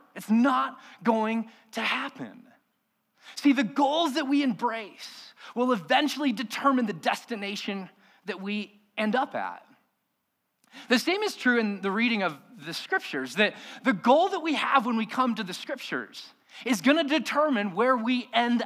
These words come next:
up. And can I put my cards on the table? I think a lot of us have the wrong goal. I think a lot of us have the wrong goal. I think we have the wrong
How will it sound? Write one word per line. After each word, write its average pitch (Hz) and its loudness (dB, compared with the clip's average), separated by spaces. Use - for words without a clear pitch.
up. 254 0
And 240 0
can 262 -2
I 262 2
put 339 -6
my 381 0
cards 269 0
on 254 0
the 226 -2
table? 156 -4
I 359 6
think 202 -4
a 196 -4
lot 190 6
of 170 -2
us 160 -6
have 175 2
the 160 -4
wrong 135 -2
goal. 101 -8
I 247 2
think 285 6
a - 8
lot 233 6
of 311 0
us 262 -4
have 220 0
the 233 -6
wrong 151 -2
goal. 208 0
I 202 4
think 262 2
we 285 0
have 247 2
the 214 0
wrong 233 4